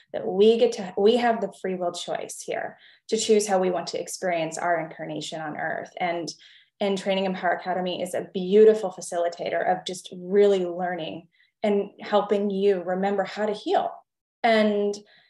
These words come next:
you know, for seekers out there that, or, you know, that are listening, you know, what would you say, you know, would be the best, would be a good starting place?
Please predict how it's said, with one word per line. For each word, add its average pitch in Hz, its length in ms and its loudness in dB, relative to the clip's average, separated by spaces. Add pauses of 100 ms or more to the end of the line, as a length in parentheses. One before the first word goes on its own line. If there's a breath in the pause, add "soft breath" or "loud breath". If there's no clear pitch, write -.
you 226 140 0
know, 208 280 2
for 233 580 2
seekers 311 520 -2
out 202 240 -2
there - 360 -2
that, 208 260 0
or, 214 240 -6
you 214 140 -2
know, 190 320 -2
that 208 200 2
are 196 180 4
listening, 185 580 -4
you 196 60 -6
know, 196 100 -2
what 190 320 2
would 466 180 4
you 440 80 2
say, 311 420 4
you 196 120 -4
know, 196 100 -2
would 202 160 0
be 214 160 -2
the 190 220 -6
best, 208 500 -6
would 247 220 -8
be 254 80 0
a 254 60 -2
good 269 200 2
starting 240 380 0
place? 170 480 -8